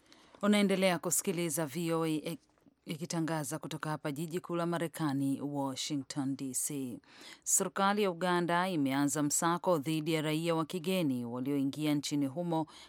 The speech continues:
kama wageni, lakini wanafanya biashara ndogo ndogo. Msako huo umeidhinishwa na bunge na kuungwa mkono na Rais Yoweri Museveni. Taarifa zaidi na mwandishi wetu Kenneth Bwire kutoka Uganda.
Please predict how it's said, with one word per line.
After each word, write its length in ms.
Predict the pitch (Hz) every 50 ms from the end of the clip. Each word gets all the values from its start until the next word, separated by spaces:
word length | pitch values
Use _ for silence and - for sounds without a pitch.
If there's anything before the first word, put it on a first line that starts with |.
| _
kama 360 | - - 180 170 170 170 170 170
wageni, 560 | 170 175 170 180 180 165 139 131 131 131 127 127
lakini 300 | 131 - - 160 147 147
wanafanya 560 | 143 147 147 - - 165 160 160 160 151 143
biashara 760 | 143 139 151 147 - - - 170 143 135 120 127 127 - -
ndogo 300 | 143 135 131 120 127 131
ndogo. 640 | 131 123 135 131 127 117 131 131 127 127 127 123 - _ - - _ -
Msako 340 | 143 135 - - 156 - 175
huo 220 | 160 190 208 190 180
umeidhinishwa 640 | 170 170 165 165 151 151 165 160 175 160 - - 156
na 100 | 143 143
bunge 480 | 143 156 196 208 208 180 190 180 180 - - - - _ -
na 80 | 180
kuungwa 360 | - - 202 185 165 180 190
mkono 520 | 190 160 - - 202 185 151 139 135 135 135
na 140 | 143 143 143
Rais 400 | 147 147 143 139 139 - - -
Yoweri 460 | 160 160 151 147 147 143 135 123 131
Museveni. 800 | 120 120 127 - - - 160 139 120 131 127 127 120 113 110 113
Taarifa 500 | - - 147 127 123 139 139 - - 139
zaidi 500 | 120 - 143 156 190 196 165 190 180 165 - - - - - -
na 80 | 208
mwandishi 380 | 214 208 202 202 202 - - 214
wetu 200 | 190 180 - 175
Kenneth 440 | - - 175 170 175 180 175 - 185
Bwire 480 | 175 160 139 131 120 123 120 117 - - _ _ _ _
kutoka 520 | - 165 151 - - - 123 104 - 120 120
Uganda. 600 | 120 120 139 139 131 127 123 113 120 113 107